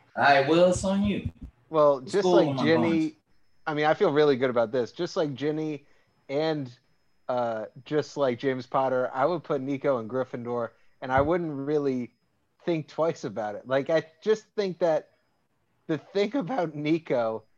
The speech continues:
Speaker 2: is that he's not, uh, he's not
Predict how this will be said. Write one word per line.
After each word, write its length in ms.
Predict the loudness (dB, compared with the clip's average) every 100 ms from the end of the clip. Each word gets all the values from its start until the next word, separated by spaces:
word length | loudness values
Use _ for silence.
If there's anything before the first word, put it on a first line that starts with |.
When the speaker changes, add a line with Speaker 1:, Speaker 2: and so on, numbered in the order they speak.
| _ _ _ _ _
Speaker 2:
is 300 | -4 -4 -2
that 400 | 0 2 2 -2 _ _ _
he's 300 | -4 -4 -4
not, 460 | -4 0 0 -2 -6 _ _ _ _
uh, 320 | -2 0 0 -4 -10 _ _ _ _ _
he's 160 | -8 -4
not 320 | 0 2 0